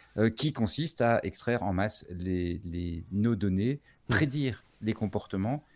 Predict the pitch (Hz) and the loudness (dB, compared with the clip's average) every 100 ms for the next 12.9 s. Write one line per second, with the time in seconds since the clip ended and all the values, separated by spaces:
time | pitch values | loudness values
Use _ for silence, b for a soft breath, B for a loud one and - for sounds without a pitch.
0 | b - 90 113 127 107 98 - 117 - | b -2 2 4 4 2 -4 -4 -4 -6
1 | 92 104 90 82 - - _ b b b | -8 -6 -6 -8 -14 -20 _ b b b
2 | b - 92 92 92 90 92 92 90 90 | b -8 0 2 2 4 4 4 2 -4
3 | 73 - 85 87 82 73 82 98 123 127 | -6 -6 -2 -2 -4 -6 2 4 4 2
4 | 113 - - - 101 - 90 90 92 92 | -2 -6 -14 -12 -10 -8 -4 -2 -2 -2
5 | 90 87 85 87 87 90 85 85 - 87 | -2 -2 -4 -4 -4 -6 -6 -8 -8 -8
6 | - 80 175 202 92 90 - 90 - 92 | -8 -4 -2 0 0 -4 -6 -6 -6 -4
7 | 90 85 92 107 85 90 85 - - 87 | -2 -4 -2 -2 -4 -6 -8 -8 -6 -6
8 | 82 85 139 165 143 B B 110 92 92 | -6 -4 -2 -2 -4 B B -6 -2 0
9 | 92 82 82 82 92 90 92 87 - 101 | 0 -2 -6 -4 -6 -6 -8 -10 -6 -2
10 | 101 92 92 92 90 143 170 92 82 95 | 0 2 0 0 0 2 2 0 0 -2
11 | 90 - 80 80 - 120 - 85 78 - | -2 -4 -8 -8 -2 -2 -2 -6 -6 -6
12 | 87 101 78 80 80 90 76 82 | -6 -8 -10 -8 -6 -8 -8 -10